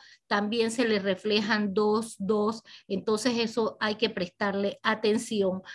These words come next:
para saber, porque no es que si el cliente le presenta unas referencias malas o unas referencias regulares, no quiere decir que es que el préstamo no se va a ver,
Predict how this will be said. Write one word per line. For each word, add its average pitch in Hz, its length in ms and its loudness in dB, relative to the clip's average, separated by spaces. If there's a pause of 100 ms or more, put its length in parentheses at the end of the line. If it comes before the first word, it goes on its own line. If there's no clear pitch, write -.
(240)
para 233 380 8
saber, 185 480 -4 (300)
porque 254 520 6 (120)
no 269 160 10
es 330 120 2
que 370 220 -2
si 262 220 0
el 220 240 2
cliente 277 420 2
le 285 120 0
presenta 233 580 0
unas 247 340 0
referencias 214 800 -2
malas 208 540 4 (380)
o 202 260 4
unas 220 340 4
referencias 208 880 0
regulares, 208 680 4 (280)
no 277 220 4
quiere 294 340 6
decir 202 380 -2
que 262 80 -6
es - 80 -8
que - 80 2
el 233 240 0
préstamo 240 460 2
no 214 180 0
se 214 160 0
va 214 140 6
a - 20 6
ver, 226 280 6